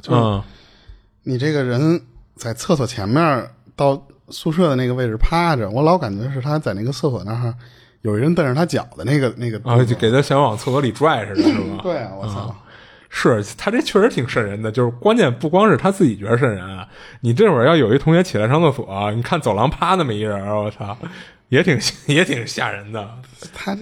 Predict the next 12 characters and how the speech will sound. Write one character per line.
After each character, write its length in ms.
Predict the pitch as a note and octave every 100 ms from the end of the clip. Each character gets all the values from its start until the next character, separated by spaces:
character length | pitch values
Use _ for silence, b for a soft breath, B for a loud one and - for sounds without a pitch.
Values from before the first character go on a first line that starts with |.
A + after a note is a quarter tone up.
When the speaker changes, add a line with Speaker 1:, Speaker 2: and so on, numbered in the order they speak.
| E3+
Speaker 1:
反 420 | - - G#2 G#2
正， 240 | A#2 C#3+ - _ _ -
但 180 | F#3+
是 180 | D#3+ A2 - _ _ _
他 100 | - -
只 180 | - G2+
是 160 | G#2
一 80 | D#3
肠 240 | - -
胃 140 | F3+ C3
炎 80 | -
啊。 420 | G#2+ D3 E3+